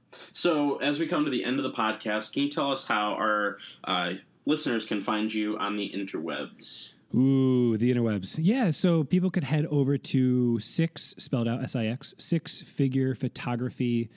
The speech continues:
Speaker 2: dot com. Uh, they can learn more about all kinds of fun stuff on there.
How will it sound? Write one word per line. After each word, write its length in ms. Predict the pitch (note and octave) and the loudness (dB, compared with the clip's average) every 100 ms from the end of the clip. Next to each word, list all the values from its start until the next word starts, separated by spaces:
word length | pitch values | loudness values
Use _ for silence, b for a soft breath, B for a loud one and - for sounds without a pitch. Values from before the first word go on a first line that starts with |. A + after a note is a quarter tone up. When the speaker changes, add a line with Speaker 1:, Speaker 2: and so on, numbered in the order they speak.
| B - | B -4
Speaker 2:
dot 240 | A2 - | -4 -4
com. 400 | - D3 E3+ G#3+ B B B B | -2 2 2 0 B B B B
Uh, 260 | A#2+ A#2+ A#2+ | -2 2 2
they 140 | B2 | 2
can 140 | C#3+ | 2
learn 200 | C3+ C3 | 2 4
more 280 | C3 B2+ C3 | 2 4 2
about 560 | B2 B2 B2 A#2+ A2+ - | 2 2 2 2 0 -2
all 180 | C3 A#2 | -4 -2
kinds 240 | C#3 B2 | -2 0
of 100 | B2+ | 0
fun 200 | C3+ B2 | 0 0
stuff 200 | - B2 | 0 -2
on 140 | B2 | 0
there. 300 | B2 B2 A#2+ | 2 2 0